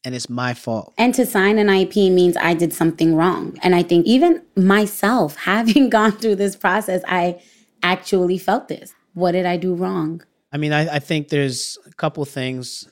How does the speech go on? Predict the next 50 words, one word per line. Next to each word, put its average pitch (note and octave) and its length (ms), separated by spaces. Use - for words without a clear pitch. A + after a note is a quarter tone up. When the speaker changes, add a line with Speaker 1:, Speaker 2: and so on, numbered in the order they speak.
Speaker 1:
in B2+ 540
forcing D3+ 500
that A#2+ 440
it's C3+ 280
not C3+ 420
anything D3 540
that B2 140
you B2+ 240
did C3 200
as A#2+ 160
a A2 60
parent C#3 520
to C3 120
cause B2+ 340
this - 220
situation. C3 760
And B2 440
a C#3 80
lot D3+ 180
of D#3 100
times C#3 320
when B2 140
they C3 120
hear C3+ 280
it C3 140
from B2 560
somebody B2+ 400
that's A#2+ 240
in C3 100
education B2 720
and, A#2 180
and C3+ 140
there's D3 200
that C3+ 260
trust C#3 340
that's A#2+ 160
built, B2+ 480
then A#2+ 560
it C3 140
takes C#3 320
the C3+ 120
edge C3+ 200
off B2 260
a B2+ 40
little B2 180
bit A#2 160
of A2+ 100
hearing A#2+ 320
that A#2 140
heavy A#2 420